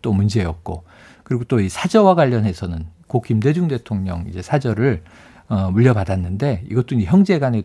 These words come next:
또 분쟁, 소송이 있어요. 그러니까 이제 시끌시끌했습니다. 결국은 제명이 됐고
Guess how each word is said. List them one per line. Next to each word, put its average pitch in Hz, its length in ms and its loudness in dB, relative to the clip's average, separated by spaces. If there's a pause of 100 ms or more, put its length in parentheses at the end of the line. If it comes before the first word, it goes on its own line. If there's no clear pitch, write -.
또 90 220 -6
분쟁, 98 400 0
소송이 165 360 0
있어요. 104 520 -4 (400)
그러니까 107 200 0
이제 104 40 4
시끌시끌했습니다. 139 1120 -2
결국은 107 360 0
제명이 113 360 4
됐고 117 520 0